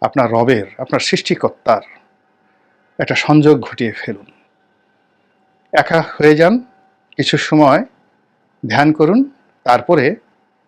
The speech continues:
সিদ্ধান্ত নিন। সেই সিদ্ধান্ত যদি এমন হয়, অর্ধেক ফিফটি ফিফটি, এমন আছে আপনি মরে যেতে পারেন, আমরা মরে যেতে পারি, কিন্তু আপনার কাছে মনে হচ্ছে, উম, মানে, জিতলে গাজী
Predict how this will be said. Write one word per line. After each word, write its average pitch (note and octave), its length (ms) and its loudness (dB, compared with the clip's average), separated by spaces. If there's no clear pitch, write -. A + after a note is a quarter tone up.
সিদ্ধান্ত A2+ 520 -6
নিন। F2+ 280 -18
সেই D3 160 -2
সিদ্ধান্ত D#3 360 0
যদি D3+ 160 2
এমন C#3+ 220 4
হয়, E3 220 0
অর্ধেক C#3 460 0
ফিফটি G#3 280 0
ফিফটি, A2 220 -12
এমন D#3+ 160 4
আছে C#3+ 160 -4
আপনি C#3 160 -2
মরে C3+ 180 2
যেতে A2 180 -10
পারেন, A2 140 -8
আমরা D#3+ 200 4
মরে A#2 180 -2
যেতে G#2 180 -18
পারি, G2+ 140 -12
কিন্তু F3 220 2
আপনার C#3+ 160 -2
কাছে D3 180 -4
মনে C#3+ 160 2
হচ্ছে, C#3 200 -2
উম, A2+ 180 -12
মানে, A2 160 -6
জিতলে D#3 380 2
গাজী B2 260 2